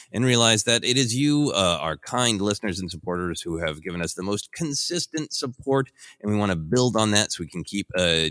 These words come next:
doing what we're doing, experiment with new things. Everybody has been very supportive. Thank you to everyone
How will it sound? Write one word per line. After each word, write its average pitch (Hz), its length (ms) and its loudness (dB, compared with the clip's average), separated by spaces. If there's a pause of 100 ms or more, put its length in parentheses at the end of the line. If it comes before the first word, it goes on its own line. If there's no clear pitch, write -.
doing 135 300 2
what 127 100 2
we're 117 80 2
doing, 117 420 4 (220)
experiment 110 640 0
with 92 160 -4
new 101 160 0
things. 85 640 0
Everybody 82 320 -2
has 73 160 -6
been 78 200 -2
very 120 460 2
supportive. 98 560 -2 (300)
Thank 107 160 0
you 104 80 2
to 87 160 -2
everyone 147 420 0